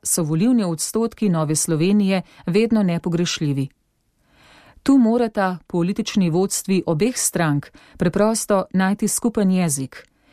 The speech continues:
kot to pragmatično vedno storijo vodstva levih strank. Drugič, N S I mora za takšno odločitev postaviti jasne reformne pogoje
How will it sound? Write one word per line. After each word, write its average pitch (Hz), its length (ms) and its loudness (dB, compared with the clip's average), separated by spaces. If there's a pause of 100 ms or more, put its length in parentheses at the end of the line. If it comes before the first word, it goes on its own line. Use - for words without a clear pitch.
kot 190 200 0
to 175 120 0
pragmatično 170 880 -2
vedno 170 300 -2
storijo 185 540 0 (260)
vodstva 180 680 -2
levih 180 400 0
strank. 135 440 -2 (1300)
Drugič, 180 680 2 (680)
N 233 300 2
S - 160 -2
I 240 280 -2
mora 208 280 0
za 196 140 -2
takšno 175 520 0
odločitev 196 600 -2
postaviti 175 800 0
jasne 175 560 0
reformne 196 480 0
pogoje 160 580 0